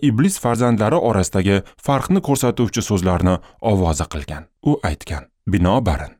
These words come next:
ertangi kun haqida tashvish tortmanglar. Ertaning tashvishi ertaning o'ziga tegishlidir. Har bir kunning dardi o'ziga yetar", degan. Azizlar,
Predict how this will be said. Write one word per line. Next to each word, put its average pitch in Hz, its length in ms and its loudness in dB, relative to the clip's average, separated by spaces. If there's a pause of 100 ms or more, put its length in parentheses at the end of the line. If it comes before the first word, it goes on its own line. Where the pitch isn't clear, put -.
(160)
ertangi 165 500 4
kun 196 180 4
haqida 110 420 0 (320)
tashvish 107 400 -2
tortmanglar. 85 600 -2 (200)
Ertaning 117 420 2
tashvishi 110 680 0 (220)
ertaning 147 520 2
o'ziga 135 340 2
tegishlidir. 87 680 -2 (220)
Har 185 300 -2
bir 107 100 2
kunning 98 460 2 (180)
dardi 127 360 2 (120)
o'ziga 92 320 2
yetar", 80 420 0
degan. - 280 -12 (200)
Azizlar, 95 440 -2